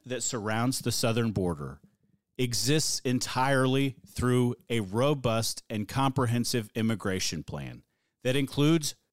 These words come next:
securing the southern border. I really don't care if it's military. I think it should probably be military, National Guard, law enforcement, and the wall, because there's a ton of bad things, and we have to mean business with that.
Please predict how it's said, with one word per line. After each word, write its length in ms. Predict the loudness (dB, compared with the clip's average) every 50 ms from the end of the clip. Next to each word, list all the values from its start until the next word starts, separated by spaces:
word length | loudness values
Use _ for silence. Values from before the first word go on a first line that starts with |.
| _ _ _ -8
securing 640 | -4 -2 -2 -2 -2 -2 0 2 2 4 4 4 4
the 80 | 2 2
southern 320 | 2 2 2 4 4 2
border. 340 | 2 2 2 2 2 0 -2 -2
I 140 | -2 0 2
really 220 | 4 4 4 4
don't 200 | 4 2 0 0
care 160 | 0 0 0
if 60 | 0
it's 120 | 0 0 0
military. 540 | 2 4 4 4 4 2 2 0 0 0 0
I 100 | 0 0
think 160 | 0 2 2
it 60 | 2
should 160 | 0 0 0
probably 420 | 0 0 0 0 0 0 0 0 0
be 220 | 0 0 0 0
military, 640 | 0 0 2 2 4 2 2 2 0 0 0 0 0
National 420 | 0 0 0 0 0 0 0 0
Guard, 480 | 0 2 2 2 2 2 0 -2 -6 -10 -12 -6
law 320 | -2 0 2 2 2 2
enforcement, 680 | 0 0 -2 -2 -2 -2 -2 -2 -2 -2 -2 -2 -4 -6 _ _ _ _ _ _ _ _ -4
and 280 | -2 2 4 4 4
the 60 | 4
wall, 440 | 4 4 4 6 6 4 4 2 0 -4 _ _ _ _ _ _ _
because 260 | -6 -2 0 0 0
there's 160 | 0 0 0 0
a 60 | -2
ton 240 | 0 2 2 4 4
of 100 | 4 4
bad 200 | 2 2 2 2
things, 180 | 0 0 0
and 160 | 0 0 2
we 120 | 2 4 4
have 180 | 2 2 2
to 80 | 0 2
mean 220 | 4 4 4 4
business 420 | 4 2 2 2 2 0 -2 -2 -2
with 160 | -4 -6 -6
that. 240 | -8 -10 -10 -12